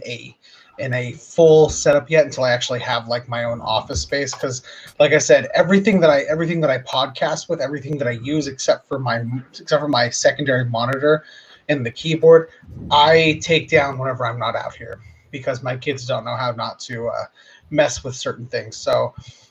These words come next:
setting up a mic arm would be more tedious than just unplugging my U S B mic that's on its little,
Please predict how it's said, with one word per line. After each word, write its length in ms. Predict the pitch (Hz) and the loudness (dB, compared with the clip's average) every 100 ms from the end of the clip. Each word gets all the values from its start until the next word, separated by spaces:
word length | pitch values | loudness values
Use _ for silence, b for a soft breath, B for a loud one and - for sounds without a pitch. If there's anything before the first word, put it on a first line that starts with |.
| - - | -16 0
setting 280 | 196 185 | 2 4
up 120 | 170 151 | 4 0
a 60 | |
mic 300 | 151 160 165 | -2 0 4
arm 280 | 147 139 139 | 2 2 -4
would 180 | 143 123 | -8 -8
be 420 | 147 135 127 127 165 | -10 -8 -10 -12 -4
more 280 | 160 156 | 0 0
tedious 500 | - 185 175 151 131 | 0 -4 -2 -2 -2
than 220 | - 143 135 | -6 -6 -4
just 280 | 135 - - | -8 -8 -14
unplugging 500 | 139 123 143 127 135 | -12 -2 -2 -2 -10
my 120 | 135 | -10
U 180 | 131 131 | -8 -8
S 80 | 123 | -8
B 160 | 143 | -6
mic 220 | 131 123 | -4 -6
that's 180 | 135 - | -6 -6
on 160 | 127 123 | -2 -2
its 160 | - | 0
little, 340 | - 123 117 | 2 2 2